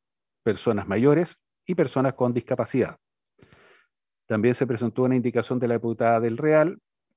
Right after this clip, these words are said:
para modificar el, el, el mismo artículo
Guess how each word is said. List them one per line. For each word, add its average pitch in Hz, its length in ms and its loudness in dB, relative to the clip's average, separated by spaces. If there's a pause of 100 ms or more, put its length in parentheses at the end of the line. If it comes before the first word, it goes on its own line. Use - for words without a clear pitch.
(120)
para 120 200 -2
modificar 117 480 -2
el, 120 160 -2
el, 117 240 -6
el 107 200 -8
mismo 113 260 -2
artículo 135 640 0